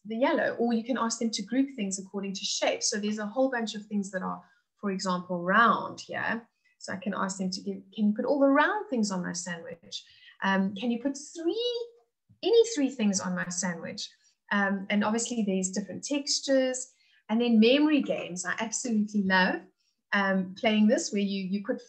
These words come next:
f-, four or five items out and you ask them to look at it, and then you take one. You say that,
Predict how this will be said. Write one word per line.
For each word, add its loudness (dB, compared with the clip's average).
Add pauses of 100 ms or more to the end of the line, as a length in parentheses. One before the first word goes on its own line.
(120)
f-, -4 (220)
four 4
or -10
five 4
items 0
out 2 (320)
and 0
you -2
ask 0
them 0
to -2
look 0
at 2
it, 4
and -2
then -2
you 0
take 0
one. -2
You -10
say -4
that, -6